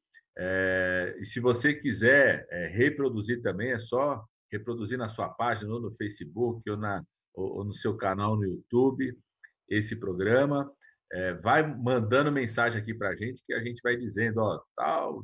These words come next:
deputado estadual, tal, aqui, ó, acabei de receber aqui, deputado estadual, é, Paulo Fiorilo já vai reproduzir, ah, os vereadores,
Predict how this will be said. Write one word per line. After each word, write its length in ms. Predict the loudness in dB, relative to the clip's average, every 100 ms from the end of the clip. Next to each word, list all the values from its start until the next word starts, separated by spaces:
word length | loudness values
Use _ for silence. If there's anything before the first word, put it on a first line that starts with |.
| -4
deputado 560 | -2 -4 -2 2 2
estadual, 880 | 0 -2 -2 0 2 2 2 2 -2 0
tal, 300 | 2 4 2
aqui, 180 | 2
ó, 180 | 0 0
acabei 280 | -2 -4 -2
de 60 | -2
receber 400 | -2 0 2 0
aqui, 200 | -2 -4
deputado 480 | -4 -2 -2 -2
estadual, 680 | -4 -4 -2 0 2 2 0 _ _ -6
é, 220 | -4 -2
Paulo 320 | 0 2 2
Fiorilo 600 | 2 2 4 4 4 4
já 220 | 2 0 -2 -6
vai 120 | -4
reproduzir, 920 | -2 -2 -4 -6 -8 -4 0 2 0 -6 _ _ _ -12
ah, 420 | -8 -4 -4 -6
os 140 | -6 0
vereadores, 1160 | 2 2 0 0 4 6 4 2 -4 -8 -14